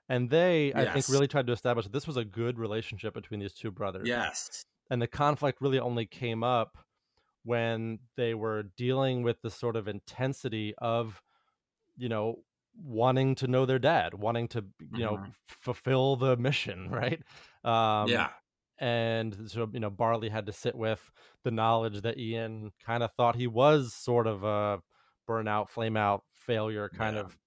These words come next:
Speaker 1: thing. Um, even though Ian kinda denied it, but it was, you know, it's,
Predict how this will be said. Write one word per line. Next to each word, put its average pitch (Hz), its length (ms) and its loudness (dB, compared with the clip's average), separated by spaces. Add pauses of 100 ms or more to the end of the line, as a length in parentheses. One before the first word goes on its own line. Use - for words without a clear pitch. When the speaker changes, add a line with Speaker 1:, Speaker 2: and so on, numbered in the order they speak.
Speaker 1:
thing. 104 380 -6 (360)
Um, 104 760 -2
even 107 180 -6
though 104 100 -4
Ian 110 260 -4
kinda 110 220 -4
denied 95 420 -4
it, 123 160 -6
but 110 120 -8
it - 20 -4
was, 127 280 -8
you 262 80 -6
know, 180 360 -2
it's, - 240 -12